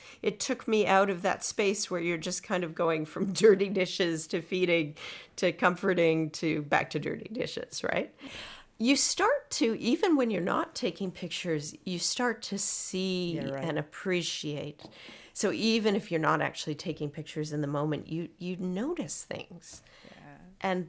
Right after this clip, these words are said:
Speaker 1: that's a really wonderful way to be. And so when, as I say, I mean, the technical there are incredible technical photographers. They do beautiful work. And there are times when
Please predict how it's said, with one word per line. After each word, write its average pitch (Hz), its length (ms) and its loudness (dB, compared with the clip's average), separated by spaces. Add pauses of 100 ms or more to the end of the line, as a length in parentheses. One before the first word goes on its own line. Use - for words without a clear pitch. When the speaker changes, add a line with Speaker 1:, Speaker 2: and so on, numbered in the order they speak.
(120)
Speaker 1:
that's - 560 -2
a 165 80 -2
really 190 440 0
wonderful 160 520 -4
way 156 180 0
to 156 80 0
be. 160 280 -2
And 175 200 0
so 190 200 2
when, 196 560 4 (640)
as 190 160 6
I 175 100 6
say, 170 220 0
I 151 80 4
mean, 156 180 2
the 156 80 0
technical 202 840 -4 (280)
there 180 240 4
are 165 140 4
incredible 165 1040 -6 (420)
technical 156 500 -8
photographers. 156 840 -8
They 143 160 -8
do 151 240 -14 (100)
beautiful 156 560 -4
work. 160 440 -6 (440)
And 170 200 4
there 156 140 6
are 156 40 4
times 156 640 2
when 151 440 0